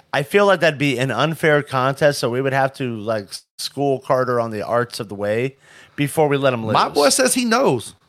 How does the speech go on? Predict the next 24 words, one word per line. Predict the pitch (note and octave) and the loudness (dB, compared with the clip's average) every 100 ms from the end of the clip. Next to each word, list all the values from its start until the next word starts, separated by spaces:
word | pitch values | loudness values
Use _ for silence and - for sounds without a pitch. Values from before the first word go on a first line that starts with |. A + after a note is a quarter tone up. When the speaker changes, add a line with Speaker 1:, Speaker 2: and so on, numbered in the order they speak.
| _ | _
Speaker 1:
He | E3 | -14
doesn't | A#2+ D#2+ - _ | -12 -12 -16 _
know. | C#2+ - - _ _ - | -20 -20 -20 _ _ -14
How | - A3 | -6 -6
can | G#3+ G#3+ | -6 -6
he | G3 F3+ | -4 -6
know? | D3+ F3+ G3 A2+ - _ _ _ | -6 -8 -8 -10 -14 _ _ _
Speaker 2:
He | E3+ | -8
said, | - F3 | -4 -4
"If | C#3 | -4
you," | G#3 - | -4 -6
he | C3+ G3 | -8 -6
said, | - F3 | -4 -4
"You | A3 | -4
ain't | G#3 | -4
no | F#3 | -4
Obi-Wan | F#3 F3 F3 E3+ | -2 -2 -4 -6
Kenobi, | D#3+ D3+ G3 E3+ | -6 -6 -4 -4
homie." | D3+ D3+ D3+ D3 _ _ _ _ _ _ - | -4 -4 -6 -10 _ _ _ _ _ _ -12
Speaker 1:
This | F3 | -6
ain't | G#3 E3+ | -4 -4
a | |
rodeo. | B2 F3 F#3 G2 C#2+ - _ _ _ _ _ _ _ _ _ _ _ _ | -2 -4 -4 -12 -14 -20 _ _ _ _ _ _ _ _ _ _ _ _
Speaker 2:
I'm | - B3+ | -2 2